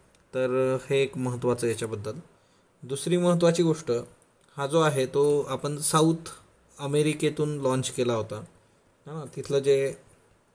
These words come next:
कोरयू स्पेस सेंटर आहे, स्पेस पोर्ट, तिथून याला लाँच करण्यात आलं होतं आणि हा दोन हजार तेरा पासून कार्यरत आहे.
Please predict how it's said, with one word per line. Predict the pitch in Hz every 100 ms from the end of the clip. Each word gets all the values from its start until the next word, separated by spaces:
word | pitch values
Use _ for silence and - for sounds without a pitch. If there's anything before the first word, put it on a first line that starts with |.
| _ _ _ _ _ _ _ -
कोरयू | 143 143 139 147 147 - -
स्पेस | - - 139 135 -
सेंटर | 131 127 135
आहे, | 123 107 107
स्पेस | - 127 120
पोर्ट, | - 131 120 104 - _ -
तिथून | 127 139 131
याला | 123 127 160 - 123
लाँच | 120 120 -
करण्यात | 120 117 110
आलं | 113
होतं | 113 120
आणि | 143
हा | 147 143 160 - _ _ _
दोन | 135 135 185
हजार | 180 165 170 165
तेरा | 151 156
पासून | 160 156 147 165 165
कार्यरत | 139 131 127 123 107
आहे. | 110 104